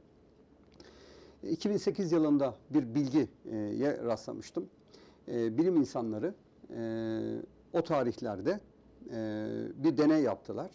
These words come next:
Hayvanlar kesildiklerinde, e, ya da işte, e,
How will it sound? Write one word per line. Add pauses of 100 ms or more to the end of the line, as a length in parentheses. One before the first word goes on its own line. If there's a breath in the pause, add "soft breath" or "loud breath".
(720 loud breath)
Hayvanlar (340)
kesildiklerinde, (320)
e,
ya
da
işte,
e,